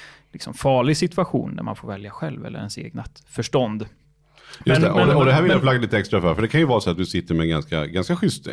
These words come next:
Speaker 2: ekonomi ändå. Alltså, f-, f-, värdet då, förhållande lägenhet till lån är bra, det är inga konstigheter, banken säger, "Ja, det går jättebra för dig att flytta."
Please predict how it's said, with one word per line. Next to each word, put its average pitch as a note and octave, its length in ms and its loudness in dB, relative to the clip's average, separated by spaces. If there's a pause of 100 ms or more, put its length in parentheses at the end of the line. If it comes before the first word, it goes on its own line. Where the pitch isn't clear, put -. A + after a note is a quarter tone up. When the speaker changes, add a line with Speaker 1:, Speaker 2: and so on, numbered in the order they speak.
(120)
Speaker 2:
ekonomi F#2 460 0
ändå. B1 380 -4
Alltså, F#2 300 -10 (200)
f-, F#2 240 -16
f-, G2+ 160 -6
värdet A2 600 2
då, D#2 100 -8
förhållande D2+ 380 -2
lägenhet C#2+ 640 -4
till D2 240 -8 (320)
lån D3 400 4
är C3+ 80 -2
bra, A2+ 340 2
det G2+ 120 0
är - 20 2
inga D#2+ 140 0
konstigheter, D2+ 500 -4
banken D2 340 -2
säger, D2 340 -6
"Ja, D2+ 320 -4
det D#2+ 100 -6
går E2 120 -6
jättebra D#2+ 460 -2
för - 120 -12
dig - 120 -12
att - 60 -14
flytta." - 360 -14